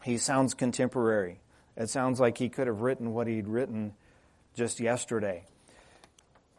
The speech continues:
He was able to discern the times and to see, he was able to connect the dots. He could connect the dots to see where things were going, this humanistic worldview that was taking over society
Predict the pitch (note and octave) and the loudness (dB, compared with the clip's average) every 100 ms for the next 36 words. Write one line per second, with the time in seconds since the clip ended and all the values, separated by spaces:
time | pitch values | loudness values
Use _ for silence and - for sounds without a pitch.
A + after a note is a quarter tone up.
0 | _ _ - D#3 E3+ D#3 C#3 C#3 C3 B2+ | _ _ -2 6 8 8 6 6 6 4
1 | A#2+ G#2 A2 - C#3+ C#3 A#2 - B2+ C3 | 0 -2 -2 0 2 4 2 0 -2 0
2 | B2 A2 G#2+ G#2+ - D3+ D3 A2+ G#2+ - | 0 0 -2 -2 0 4 4 4 0 -6
3 | - - - C3+ A#2 A2+ A2 G2+ - A2 | -20 -20 -6 0 4 6 6 4 -2 -2
4 | A2+ - G#2 A2 G2 F2+ - - - - | -2 -2 0 2 2 -2 -12 -14 -18 -20
5 | - - - - _ - - - - - | -20 -20 -20 -20 _ -20 -20 -20 -20 -18
6 | - D3 D#3+ C3 D3+ C#3 B2+ A2+ G#2+ B2+ | -8 -6 -4 -4 0 0 0 0 6 6
7 | A#2 - - G#2+ - D3 C3+ A2+ G2+ - | 6 2 -8 -8 -6 -4 -2 -4 -6 -12
8 | _ _ - A2 A#2+ A#2+ A#2 A#2 G#2+ A2 | _ _ -6 2 4 4 2 0 2 2
9 | A2 A#2+ A2+ G#2 G#2 - - D#3 D#3 C#3 | 4 2 2 0 -2 -4 -2 2 4 2
10 | C3 B2+ - A#2+ C3 B2+ G#2+ G2+ G2+ - | 2 -2 -2 4 6 6 2 0 -2 -6
11 | - - - A2 G#2+ G#2+ - B2 B2 A#2 | -20 -20 -2 0 0 -2 -2 -2 0 0
12 | A2+ G2+ G#2 - G#2 - A2 A2 G2+ F#2+ | 0 0 -2 -4 -6 -2 0 0 -2 -8